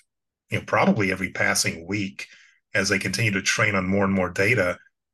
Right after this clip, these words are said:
Um, this accuracy is gonna go through the roof. And so the, so yeah, the, the, the concerning applications are, are there.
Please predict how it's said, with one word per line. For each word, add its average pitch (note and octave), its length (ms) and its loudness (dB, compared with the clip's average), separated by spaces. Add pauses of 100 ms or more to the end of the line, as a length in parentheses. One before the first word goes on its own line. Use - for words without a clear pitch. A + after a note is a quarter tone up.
(160)
Um, G#2 240 2
this B2 200 0
accuracy A#2+ 520 0
is G2+ 100 -2
gonna G2 200 -2
go G2 220 0
through G2 200 -4
the F2+ 100 -6
roof. F#2+ 540 -4 (520)
And A#2 520 4
so - 300 2
the, A2 380 4 (480)
so - 140 -2
yeah, C#3+ 280 4
the, A2 160 2
the, A2+ 260 2
the G#2+ 100 -2
concerning D3 580 2
applications G#2+ 800 0
are, G#2 200 0
are G#2 120 2
there. G#2 360 2